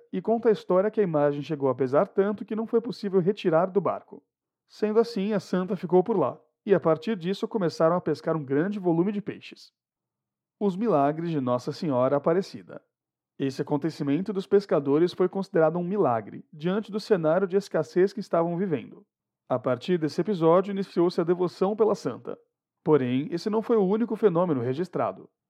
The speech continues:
Conta-se que, na época, o então escravo Zacarias, ao passar na frente de uma capela dedicada a Nossa Senhora, solicitou uma parada para rezar.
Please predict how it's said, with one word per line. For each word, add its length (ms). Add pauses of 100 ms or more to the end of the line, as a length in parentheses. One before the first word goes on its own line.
(160)
Conta-se 500
que, 100
na 160
época, 500
o 120
então 280
escravo 480
Zacarias, 760
ao 120
passar 340
na 120
frente 400
de 60
uma 120
capela 380
dedicada 480
a 20
Nossa 240
Senhora, 540
solicitou 500
uma 140
parada 420
para 220
rezar. 400